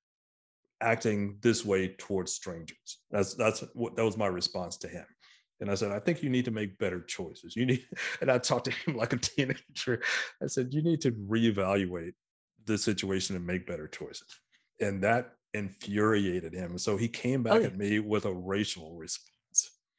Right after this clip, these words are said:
Speaker 2: It was awful.
Speaker 1: It, it was. And again, it made me sad for him. I'm thinking, what could be going on in this guy's life that would make him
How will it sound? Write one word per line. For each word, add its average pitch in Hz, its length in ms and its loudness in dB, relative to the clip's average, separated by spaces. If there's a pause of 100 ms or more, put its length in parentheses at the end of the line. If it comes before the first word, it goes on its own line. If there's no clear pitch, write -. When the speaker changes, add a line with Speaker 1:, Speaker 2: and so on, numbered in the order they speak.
(260)
Speaker 2:
It 208 40 4
was 185 160 8
awful. 123 460 4 (360)
Speaker 1:
It, 107 220 0
it 113 160 4
was. 92 460 0 (760)
And 131 120 4
again, 127 420 4 (460)
it 127 220 -2 (100)
made 131 300 0
me 135 120 -2
sad 143 520 0
for 92 120 -8
him. 87 120 -18 (200)
I'm 117 120 -2
thinking, 110 420 0 (120)
what 123 300 2 (140)
could 123 140 0
be 120 140 -2
going 117 280 4
on 110 200 2
in 98 120 -2
this 92 140 -6
guy's 92 340 -2
life 87 560 -4
that 101 120 0
would 92 120 -2
make 98 220 -2
him 92 360 0